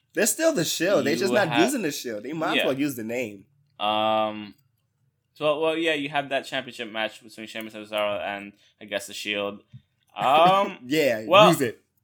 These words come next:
Speaker 2: for the most part, we already talked about Nia Jax probably most likely getting the win. Who do you think is gonna win this match between them?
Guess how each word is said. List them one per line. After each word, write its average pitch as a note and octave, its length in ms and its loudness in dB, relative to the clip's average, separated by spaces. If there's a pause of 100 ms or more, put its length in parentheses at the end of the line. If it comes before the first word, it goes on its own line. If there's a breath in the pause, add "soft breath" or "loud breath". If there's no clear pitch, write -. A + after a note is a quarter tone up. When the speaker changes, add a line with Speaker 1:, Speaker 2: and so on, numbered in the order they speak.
(220)
Speaker 2:
for - 320 -4
the F3 100 -2
most F3 220 -4
part, E3 160 -6
we D#3 80 -8
already D3+ 200 -4
talked C#3+ 260 -8
about A#2+ 260 0
Nia A#2 240 0
Jax A2 460 -2 (100)
probably A2 280 2
most A2 240 -4
likely G#2+ 180 -10
getting G#2 240 -6
the G2 100 -4
win. G2 220 -6 (280 soft breath)
Who B2+ 60 -8
do C3 40 -4
you B2 60 -8
think B2+ 120 -8
is A#2+ 60 -10
gonna A2+ 180 -4
win A2 180 -6
this G#2+ 180 -12
match G2 220 -6
between G2 300 -14
them? F#2 180 -10